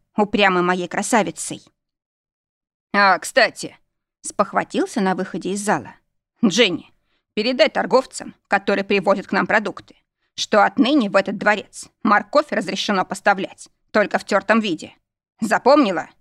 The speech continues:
"Конечно, господин Дестон". Она послушно кивнула, а потом уточнила, сделав невинное лицо.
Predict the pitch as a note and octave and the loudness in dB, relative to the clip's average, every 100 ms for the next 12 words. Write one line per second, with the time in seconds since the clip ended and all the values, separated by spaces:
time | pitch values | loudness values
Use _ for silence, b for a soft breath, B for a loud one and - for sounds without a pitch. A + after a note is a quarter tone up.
0 | _ _ _ _ _ _ - G4+ G4+ F#4 | _ _ _ _ _ _ -14 -6 -2 0
1 | A3 G#3 - G3+ G#3+ G#3+ - - - - | -2 -2 -4 -2 -2 -2 -4 -12 -16 -18
2 | _ _ - G#3 G3 G3 - A3 G#3+ - | _ _ -2 0 0 -2 -4 -2 0 0
3 | F3 G3 D4 A#3 _ _ _ - - E4 | -4 -2 -2 -4 _ _ _ -8 -2 -2
4 | G4+ - A#3+ - - - F#3+ E4+ F4 G3 | 0 -2 -2 -4 -6 -4 -2 -2 -2 -2
5 | F#3+ F#3+ F#3 F#3 F3 E3+ G#3+ - F#3 | -2 -2 -2 -2 -2 -2 -6 -6 -8